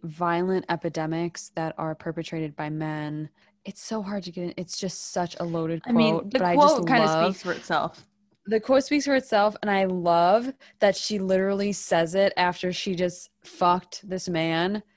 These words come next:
Speaker 2: So hot.
Speaker 1: Like, he is still naked in her bed, and she's like, "Let me, let me tell you something."
Speaker 2: Like, that's everything I wanna be. That is everything I wanna be.
Speaker 1: Like, without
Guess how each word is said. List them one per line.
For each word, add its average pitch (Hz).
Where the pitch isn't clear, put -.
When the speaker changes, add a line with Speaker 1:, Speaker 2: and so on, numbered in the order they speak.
Speaker 2:
So 196
hot. 170
Speaker 1:
Like, 214
he 247
is 269
still 240
naked 208
in -
her 214
bed, 175
and 208
she's 214
like, 196
"Let 190
me, 214
let 202
me 233
tell 214
you 190
something." 160
Speaker 2:
Like, 180
that's 208
everything 233
I 208
wanna 180
be. 156
That 208
is 220
everything 180
I 165
wanna 160
be. 147
Speaker 1:
Like, 262
without 269